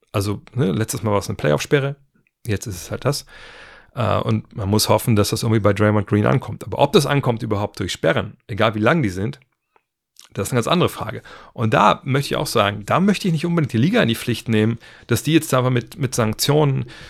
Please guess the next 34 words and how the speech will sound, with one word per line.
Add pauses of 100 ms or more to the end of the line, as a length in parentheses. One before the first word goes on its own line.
(140)
die
Spieler
im
Griff
haben
müssen. (400)
Da
bin
ich
bei
Charles
Barkley,
der
mal
gesagt
hat,
sicherlich
in
einem
anderen
Zusammenhang, (1120)
„Coaches
don't
control
players,
players
control
players.“ (380)
Ne,
das
ist
jetzt
die
Aufgabe,